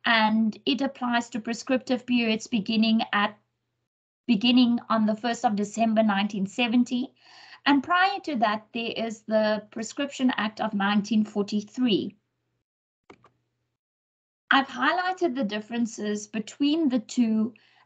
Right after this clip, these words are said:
acts in this column. As you can see,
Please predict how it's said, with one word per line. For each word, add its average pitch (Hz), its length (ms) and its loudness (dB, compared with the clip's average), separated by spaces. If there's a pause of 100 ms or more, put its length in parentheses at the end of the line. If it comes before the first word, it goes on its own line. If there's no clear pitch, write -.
(120)
acts - 520 -2 (460)
in 233 240 2
this 202 340 -2 (680)
column. 214 500 0 (600)
As 277 200 2
you 370 120 2
can 392 200 -4
see, 233 600 -4